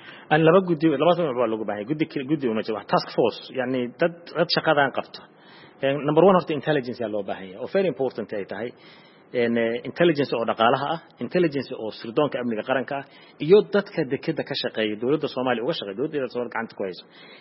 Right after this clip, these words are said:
inay si nadiif ah oo sax ah, oo weliba dee dadka naftooda lagu badbaadinayo. Qof baad la hadlaysaa dowladda u shaqeeya, waxaad leedahay, "Xogtaas baan kaa rabaa," ama waxaas, wuxuu ku leeyahay, "Kor kuuguma sheegi karo,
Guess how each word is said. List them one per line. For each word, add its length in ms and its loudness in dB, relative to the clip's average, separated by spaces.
inay 260 -2
si 160 -2
nadiif 560 0
ah 140 -6
oo 140 0
sax 280 0
ah, 140 -10
oo 140 0
weliba 280 4
dee 120 0
dadka 240 -4
naftooda 360 -2
lagu 180 -2
badbaadinayo. 520 -4
Qof 160 4
baad 140 8
la 100 2
hadlaysaa 340 -2
dowladda 320 -8
u 40 -10
shaqeeya, 240 -8
waxaad 220 -12
leedahay, 300 -6
"Xogtaas 400 -4
baan 160 -6
kaa 180 -2
rabaa," 280 -2
ama 120 -6
waxaas, 260 -4
wuxuu 220 -6
ku 100 -10
leeyahay, 220 0
"Kor 120 -4
kuuguma 280 -4
sheegi 240 -6
karo, 160 -8